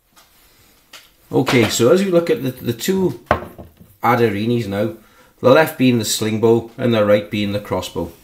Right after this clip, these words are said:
Gonna come in a little bit. Now, physically, from the frame downwards, uh, they're identical. And the magazine, identical.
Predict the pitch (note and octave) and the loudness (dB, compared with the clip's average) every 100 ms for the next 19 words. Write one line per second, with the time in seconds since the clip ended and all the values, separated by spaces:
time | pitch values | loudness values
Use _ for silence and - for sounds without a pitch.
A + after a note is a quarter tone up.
0 | - - _ - C3 C3 G#2+ G2 F#2 F2+ | -20 -20 _ -8 -6 -4 -6 -4 -4 -6
1 | F#2 F2+ G2 - _ _ _ _ _ _ | -6 -6 -6 -8 _ _ _ _ _ _
2 | _ _ _ _ - A2 A#2+ - - _ | _ _ _ _ -6 0 0 -2 -14 _
3 | _ _ _ - - A3+ A#3 - C#3+ - | _ _ _ -12 -6 -4 -4 -2 -2 -4
4 | - _ _ _ _ _ _ _ _ _ | -16 _ _ _ _ _ _ _ _ _
5 | _ _ - _ _ _ - F3 G3+ - | _ _ -20 _ _ _ 4 4 4 2
6 | E3 E3 C#3+ C#3 D3 G2 A#2 - - _ | 4 4 4 2 0 0 -2 -8 -18 _
7 | _ _ _ _ _ _ _ _ - - | _ _ _ _ _ _ _ _ -20 -18
8 | C3 G2+ G#2 B2 A2+ A#2 G2 F#2+ F2 E2 | -8 -4 0 2 2 0 -4 -8 -10 -12
9 | - _ _ _ _ _ - G2+ G#2 G#2+ | -14 _ _ _ _ _ -8 -4 -2 0
10 | C3 C3 A#2 G#2+ A2 A#2 - _ - G2+ | 0 0 -2 -4 -6 -8 -12 _ -8 -8
11 | G2+ E2 F2+ - - | -6 -8 -8 -12 -18